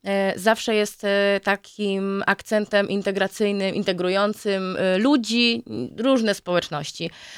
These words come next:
I chcemy też, e, w ten sposób pobudzić,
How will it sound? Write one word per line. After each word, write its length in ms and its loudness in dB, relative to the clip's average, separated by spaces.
I 440 4
chcemy 320 0
też, 460 -2
e, 40 -2
w 80 -12
ten 180 2
sposób 520 -4
pobudzić, 960 2